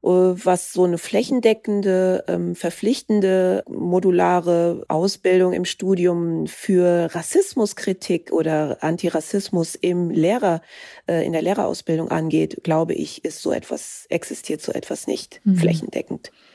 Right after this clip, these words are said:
Speaker 1: und verbindlich. Ähm, also ich glaube, dass es so etwas gibt, dass man solche Seminare belegen kann.
Speaker 2: Aber man muss es selber aktiv tun, ne? Das ist nicht
Speaker 1: Ähm,
Speaker 2: Teil der verpflichtenden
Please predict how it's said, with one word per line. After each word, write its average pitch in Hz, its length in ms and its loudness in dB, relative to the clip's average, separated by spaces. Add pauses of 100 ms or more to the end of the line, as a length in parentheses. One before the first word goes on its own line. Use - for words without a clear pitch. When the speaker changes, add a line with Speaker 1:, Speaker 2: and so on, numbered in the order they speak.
(560)
Speaker 1:
und 185 160 0
verbindlich. 180 880 2
Ähm, 107 680 -4
also 170 460 0 (200)
ich - 240 -6
glaube, 202 360 4
dass 185 200 0
es 175 140 -8
so 175 140 2
etwas - 340 -4
gibt, - 420 -2 (120)
dass 180 200 -2
man 170 360 0
solche 180 340 2
Seminare 160 520 -4
belegen 156 420 0
kann. 175 120 0
Speaker 2:
Aber 175 100 2
man 170 140 2
muss 175 180 -2
es - 180 -4
selber 180 380 0
aktiv - 400 -8
tun, 156 340 0
ne? 156 200 2
Das 160 120 -2
ist - 180 -4
nicht 175 120 2
Speaker 1:
Ähm, 214 140 6
Speaker 2:
Teil 175 300 2
der 156 200 2
verpflichtenden 160 800 -2